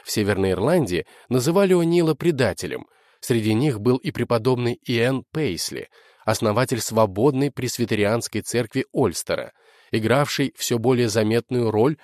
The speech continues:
в политике Северной Ирландии. Делу ничуть не помогло то, что О'Нил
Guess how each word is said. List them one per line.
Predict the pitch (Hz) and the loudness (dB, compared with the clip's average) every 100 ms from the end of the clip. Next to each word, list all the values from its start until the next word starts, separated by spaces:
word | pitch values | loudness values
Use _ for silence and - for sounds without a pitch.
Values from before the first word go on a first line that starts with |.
| - _ | -20 _
в | - | -4
политике | 139 113 107 123 - | -2 0 -2 -4 -6
Северной | 110 107 98 95 101 | -4 -2 -2 0 0
Ирландии. | 98 95 76 67 76 69 _ _ _ _ _ _ _ | 0 0 -2 -6 -14 -16 _ _ _ _ _ _ _
Делу | 120 139 151 147 | -4 0 2 4
ничуть | 160 165 151 120 | 4 2 0 -2
не | 104 | -2
помогло | 104 104 107 98 | 0 0 2 0
то, | - 180 - _ - | 2 0 0 _ -16
что | - 123 - | -2 -2 0
О'Нил | 104 104 175 110 | -2 2 2 0